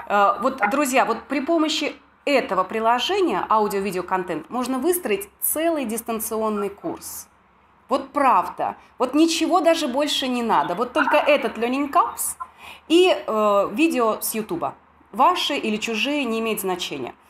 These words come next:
Но целый дистанционный курс можно здесь выстроить. Э, его,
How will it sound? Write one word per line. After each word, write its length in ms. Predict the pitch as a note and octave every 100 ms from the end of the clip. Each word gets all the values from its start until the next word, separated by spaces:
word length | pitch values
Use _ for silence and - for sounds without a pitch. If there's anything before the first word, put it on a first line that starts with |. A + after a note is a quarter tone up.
| _ -
Но 140 | C#4
целый 400 | C#4 - F4 C#4
дистанционный 600 | A3 A3 A#3 B3 G#3+ G3+
курс 340 | - F#4+ -
можно 320 | G#3+ B3 A#3 G#3
здесь 320 | G#3 G#3+ F#3
выстроить. 520 | F3+ - - D#3 - _ _ - - -
Э, 180 | G3+ G3+
его, 460 | G#3+ D#4 F4+ F4